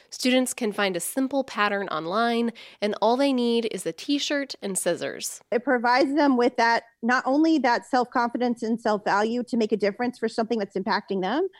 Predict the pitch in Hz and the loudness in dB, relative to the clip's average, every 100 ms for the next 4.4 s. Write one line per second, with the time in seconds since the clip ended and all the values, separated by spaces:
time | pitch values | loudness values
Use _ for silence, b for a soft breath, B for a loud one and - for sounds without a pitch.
0 | b b b 254 262 247 285 - 277 262 | b b b 4 6 2 2 4 4 4
1 | 254 - 220 220 220 220 - 247 226 - | 4 0 2 2 2 2 2 2 2 0
2 | 220 220 214 240 233 226 214 226 226 b | 0 0 -2 -2 0 2 2 0 -4 b
3 | - 254 254 247 277 277 - 240 220 226 | 0 2 4 4 6 4 2 0 0 0
4 | 220 220 220 226 | 0 0 -2 -4